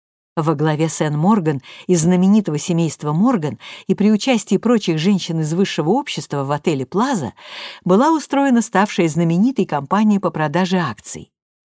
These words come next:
Информационные брошюрки и визитные карточки раздали целой армии торговцев ценными бумагами. Также женщины запустили полномасштабную рекламную кампанию и придумали для нее талисман — мисс Робинзон Крузо.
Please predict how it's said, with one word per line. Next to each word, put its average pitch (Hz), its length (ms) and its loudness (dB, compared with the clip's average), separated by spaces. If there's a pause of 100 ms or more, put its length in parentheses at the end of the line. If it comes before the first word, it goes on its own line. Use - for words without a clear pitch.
(340)
Информационные 156 720 -2
брошюрки 151 640 -2
и 151 100 -2
визитные 151 480 -4
карточки - 600 -6 (320)
раздали 185 480 0
целой 240 440 0
армии 208 340 2
торговцев 190 640 -2
ценными 175 480 0
бумагами. 147 640 -4 (1200)
Также 190 460 2
женщины 254 580 2
запустили 185 560 0
полномасштабную 165 840 0
рекламную 151 480 -2
кампанию 220 640 2 (400)
и 233 80 4
придумали 254 560 2
для 214 180 4
нее 240 220 4
талисман — 190 680 -2 (580)
мисс 240 440 0
Робинзон 180 580 2
Крузо. 208 520 -2